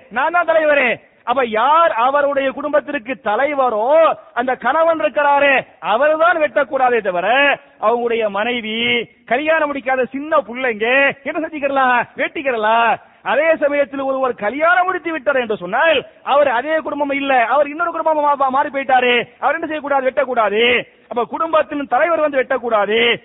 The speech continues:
என்பதை புரிஞ்சுக்கிறீங்க. அதே மாதிரி பாத்தீங்களாக்க, மூத்தா போனவங்களுக்காக குர்பானியா அப்படின்னு பண்ணிக்கிட்டு இருக்கிறாங்க. "எங்க அம்மா மூத்தா போயிட்டாங்க, எங்க அத்தா மூத்தா போயிட்டாங்க, இந்த பங்கு அம்மாவுக்கு,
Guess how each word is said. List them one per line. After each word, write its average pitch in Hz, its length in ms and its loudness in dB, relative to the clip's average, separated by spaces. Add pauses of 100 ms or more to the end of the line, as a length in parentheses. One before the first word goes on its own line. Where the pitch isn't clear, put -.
என்பதை 220 280 -6
புரிஞ்சுக்கிறீங்க. 247 600 -2 (340)
அதே 262 260 0
மாதிரி 247 300 2
பாத்தீங்களாக்க, 214 680 0 (300)
மூத்தா 285 340 0 (120)
போனவங்களுக்காக 285 720 0
குர்பானியா 226 800 2 (160)
அப்படின்னு 240 300 -2
பண்ணிக்கிட்டு 320 360 -4
இருக்கிறாங்க. 269 300 2
"எங்க 226 140 -2
அம்மா 254 260 -4
மூத்தா 262 260 -2
போயிட்டாங்க, 262 540 0 (200)
எங்க 220 280 -2
அத்தா 214 120 -6
மூத்தா 277 400 0
போயிட்டாங்க, 262 640 0 (180)
இந்த 262 280 -2
பங்கு 269 220 -2
அம்மாவுக்கு, 262 800 0